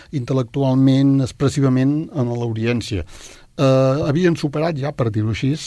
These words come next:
en paraules seves, no?, aquesta limitació, diguem-ne, de lo que seria la pintura,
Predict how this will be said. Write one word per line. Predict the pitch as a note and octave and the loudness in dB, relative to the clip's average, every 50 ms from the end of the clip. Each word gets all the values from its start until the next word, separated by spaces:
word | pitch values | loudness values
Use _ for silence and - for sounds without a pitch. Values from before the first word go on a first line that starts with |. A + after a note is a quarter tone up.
| - - | -12 -8
en | - A2+ G2 F#2+ F#2 | -6 -4 -4 -4 -4
paraules | - G2+ G2+ G2+ G2+ G2+ G2+ G2 - - - | -6 -6 -4 -4 -4 -4 -4 -6 -6 -10 -14
seves, | - - - A2+ A2 C3+ C3+ A#2 | -10 -6 -6 -4 -4 -4 -4 -4
no?, | B2 A#2 D3+ D#3+ - - - _ _ - - A#2 | -4 -4 -6 -6 -8 -14 -20 _ _ -14 -14 -10
aquesta | - - A#2 A2 - - - - C3 | -6 -6 -6 -6 -8 -8 -6 -4 -4
limitació, | C3 B2+ B2+ C3 C3 B2 - - A#2+ - - C3+ C3 C3 C3 C3+ | -2 -2 -2 -2 -4 -4 -4 -6 -8 -6 -4 -4 -2 -2 0 -2
diguem-ne, | C3+ A#2+ B2 C3 C#3 C3+ B2+ | -2 -2 -2 -2 -2 -4 -4
de | A#2+ | -4
lo | A#2+ A2+ A#2 A2+ - | -6 -6 -6 -8 -8
que | - - | -10 -6
seria | - A2+ G#2 A2+ A2+ A2+ | -6 -4 -4 -4 -2 -4
la | A2 G#2 | -4 -4
pintura, | - G#2 G#2 G#2 A2 G#2 A2+ | -6 -6 -6 -4 -4 -4 -2